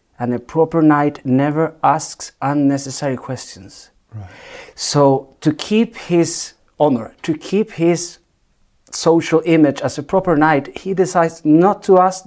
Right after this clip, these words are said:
Speaker 1: nothing to the king, remained in silent, go to bed at night. And when he wakes up at the morning,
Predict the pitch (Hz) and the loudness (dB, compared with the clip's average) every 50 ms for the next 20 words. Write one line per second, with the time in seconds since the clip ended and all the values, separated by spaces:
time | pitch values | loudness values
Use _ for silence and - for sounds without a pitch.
0 | - - 143 185 233 - - - 208 175 - - 160 151 156 151 - 113 117 117 | -10 -4 0 0 0 0 0 -2 -4 -2 -4 -4 -2 -2 -2 -2 -4 -8 -8 -8
1 | 120 147 147 - _ _ _ _ _ - 139 143 151 165 185 208 202 175 208 202 | -8 -8 -10 -12 _ _ _ _ _ -2 0 2 2 4 2 2 0 0 0 -2
2 | 185 - - - 208 202 170 143 135 135 143 139 - - - _ _ _ _ _ | -2 0 0 2 2 2 0 0 -2 -4 -4 -6 -10 -16 -20 _ _ _ _ _
3 | _ _ _ _ _ - 135 135 151 156 151 - 170 160 180 175 170 170 160 185 | _ _ _ _ _ -2 2 2 2 2 2 0 2 4 4 4 4 4 4 2
4 | 190 180 160 123 120 - - - _ _ _ _ _ _ _ _ _ _ - 127 | 2 2 0 0 -4 -8 -12 -20 _ _ _ _ _ _ _ _ _ _ -12 -8
5 | 135 139 143 143 143 139 - - 147 139 139 135 139 139 - _ - - 127 123 | -4 -4 -4 -4 -4 -6 -6 -2 0 2 2 2 0 -2 -6 _ -20 -16 -6 -2
6 | 127 151 190 208 170 - - 208 208 208 - 196 175 190 190 202 208 202 180 160 | 2 4 4 2 2 0 0 0 0 0 -4 -6 -4 -2 0 2 2 2 2 2
7 | 131 120 113 - | 0 -2 -6 -10